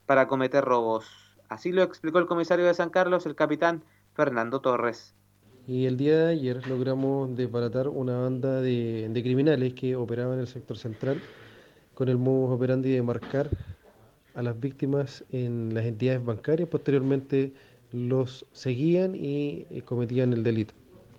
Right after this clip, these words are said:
Speaker 2: Estas personas se encontraban al interior de una entidad bancaria el día de ayer, donde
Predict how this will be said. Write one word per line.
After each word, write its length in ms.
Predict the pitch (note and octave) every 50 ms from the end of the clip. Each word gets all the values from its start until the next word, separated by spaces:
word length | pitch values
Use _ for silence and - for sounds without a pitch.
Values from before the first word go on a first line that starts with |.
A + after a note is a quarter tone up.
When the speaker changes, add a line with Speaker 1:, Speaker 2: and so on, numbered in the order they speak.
| - - - - - _ - _ - - - - - - - - - - - - - - - - -
Speaker 2:
Estas 220 | - C3 - A#2+
personas 640 | - - D#3 C#3 - - D#3 D#3 D#3 D#3+ E3 E3 D#3+ - - - - - - _ _
se 120 | - -
encontraban 520 | A#2+ A2 C3 B2 A2 - B2 C3 C3+ C3+ C#3
al 120 | C3+ C3
interior 300 | B2 C3 C3+ B2 C3+ C3
de 60 | C3+
una 80 | C#3 C#3
entidad 280 | C3 C#3 C#3+ C#3 C3+
bancaria 400 | C3+ C3+ C3+ - D3 C#3+ C#3 C#3+
el 80 | C#3+ C#3
día 160 | C3+ C3+ C#3
de 60 | C#3
ayer, 460 | C#3 C3+ C3 C3+ C#3+ D#3 - - - C3
donde 760 | B2+ C3+ C3 B2+ A#2+ A#2+ B2+ B2 B2 A#2+ A#2 A#2 A#2 A#2